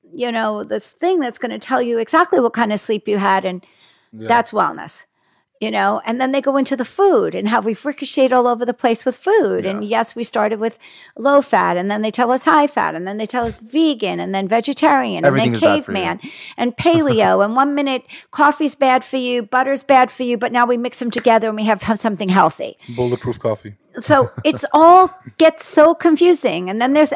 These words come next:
Speaker 1: where we were with exercise. So, you know, when we started Equinox, it was basically where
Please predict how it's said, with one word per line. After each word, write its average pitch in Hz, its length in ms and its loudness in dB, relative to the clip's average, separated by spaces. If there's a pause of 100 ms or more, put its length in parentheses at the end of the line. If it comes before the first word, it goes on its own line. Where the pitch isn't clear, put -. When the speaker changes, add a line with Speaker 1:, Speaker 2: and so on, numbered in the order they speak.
(160)
Speaker 1:
where 262 260 4
we 269 160 0
were 254 180 2
with 277 160 0
exercise. 269 640 0 (340)
So, 240 240 4
you 262 200 2
know, 240 160 0
when 233 80 -4
we 381 140 2
started 220 360 -2
Equinox, 202 540 -4
it 196 80 -10
was 202 140 -8
basically 202 680 -2
where - 240 -6